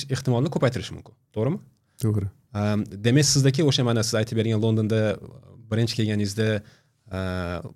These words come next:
Speaker 1: san'atkorlarni qanaqadir bir hubini, bir mar-, markazida bo'lganingiz va o'sha payt siz tanishgan odamlar borib-borib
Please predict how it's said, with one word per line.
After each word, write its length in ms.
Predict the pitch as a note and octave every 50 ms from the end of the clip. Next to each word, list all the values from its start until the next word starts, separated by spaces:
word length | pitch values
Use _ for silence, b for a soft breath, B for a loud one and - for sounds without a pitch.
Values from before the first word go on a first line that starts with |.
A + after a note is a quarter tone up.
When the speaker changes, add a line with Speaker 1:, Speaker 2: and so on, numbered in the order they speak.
| _ _ _
Speaker 1:
san'atkorlarni 720 | - - - G#2 G2+ G2+ - - G#2+ G2 G2+ G#2 G2+ A#2 A2
qanaqadir 320 | A2+ G#2+ G2+ F#2+ G2 G2+ G2 F#2+
bir 80 | - -
hubini, 460 | - - G2 F#2+ F#2 G2+ G2+ G#2+ A2+ A2+ A2
bir 80 | G2+ -
mar-, 260 | E2 G2+ G2+ G2 - F#2+
markazida 520 | F#2+ F#2+ G2 G2 - G2+ G2+ - - A#2
bo'lganingiz 380 | A2 A2 G#2+ A2 G#2+ A2 G#2 G#2+ G2+
va 120 | G2+ G2+ G2+ G2+ b b b b -
o'sha 160 | G#2+ G2+ A#2
payt 140 | A#2 B2+ A2+
siz 100 | - -
tanishgan 360 | - A#2 A#2 A2+ - - C3 G#2+
odamlar 460 | A#2 A2 A2+ A2 A2 G#2+ A#2+ B2 B2+ A#2+ G#2 - - - - G#2+ F#2+ F#2+
borib-borib 520 | G#2 G#2+ A2+ A2+ G#2 A2 G#2+ A#2 A#2+ A2